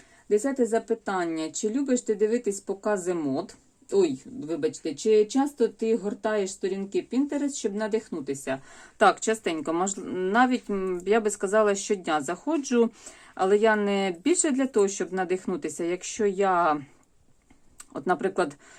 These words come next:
вирішила щось собі зв'язати, там, чи доньці, чи, ну, взагалі вирішила зв'язати якусь річ, і я хотіла би подивитися, що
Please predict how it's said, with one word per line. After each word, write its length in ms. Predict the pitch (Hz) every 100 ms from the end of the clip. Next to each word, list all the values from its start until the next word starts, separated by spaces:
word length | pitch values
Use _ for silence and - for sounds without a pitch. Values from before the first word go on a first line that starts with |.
| - -
вирішила 480 | 190 190 185 175
щось 300 | 165 - 175
собі 220 | - 160 156
зв'язати, 680 | 147 156 - 139 - -
там, 240 | 262 427 403
чи 300 | 247 180 294
доньці, 480 | 285 214 349 -
чи, 200 | 170 -
ну, 300 | 185 196 139 131
взагалі 400 | 156 202 175 147
вирішила 420 | 143 175 165 170
зв'язати 400 | 151 160 180 -
якусь 380 | 160 160 180 170
річ, 340 | 247 311 - - - - - _
і 220 | - 185
я 560 | 175 220 214 202 190 180
хотіла 460 | - 185 - 226 202
би 160 | 175
подивитися, 840 | 180 185 165 180 277 285 226 - 190
що 520 | - - 247 294